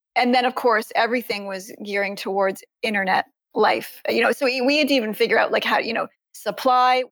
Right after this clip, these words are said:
We couldn't, we didn't have a landline. We were lucky that the cell phones worked. So it was a lot just sort of figuring that out.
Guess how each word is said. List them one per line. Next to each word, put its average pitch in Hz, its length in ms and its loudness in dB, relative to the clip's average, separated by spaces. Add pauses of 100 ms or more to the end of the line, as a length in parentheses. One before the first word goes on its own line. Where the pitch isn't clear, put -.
(140)
We 226 140 -14
couldn't, 202 420 -14
we 214 100 -12
didn't 220 160 -12
have 220 100 -8
a - 60 -6
landline. 262 920 0 (200)
We 202 200 -8
were 202 80 -4
lucky 202 340 -2
that 196 200 -2
the 226 60 -6
cell 247 300 0
phones 226 380 -4
worked. 202 280 -2
So 262 100 0
it - 40 4
was 240 80 0
a 269 100 4
lot 254 340 2
just 262 140 -8
sort 233 120 -4
of 226 80 -6
figuring 214 380 -4
that 196 220 2
out. 247 300 0